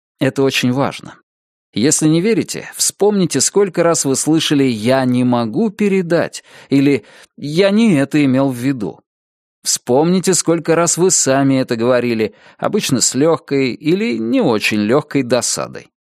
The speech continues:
Слово — всего лишь представление значения,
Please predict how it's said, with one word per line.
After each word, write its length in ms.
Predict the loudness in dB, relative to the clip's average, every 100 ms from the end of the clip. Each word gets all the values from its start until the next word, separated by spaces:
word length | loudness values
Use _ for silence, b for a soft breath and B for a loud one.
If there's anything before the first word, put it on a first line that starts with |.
| _ _ _
Слово — 640 | -4 -2 0 0 0 -10 _ _ _
всего 440 | -6 -2 0 0 0
лишь 240 | 0 -2
представление 840 | -2 0 0 0 -2 0 2 2
значения, 760 | 0 -2 -4 -2 -2 -2 -6 -18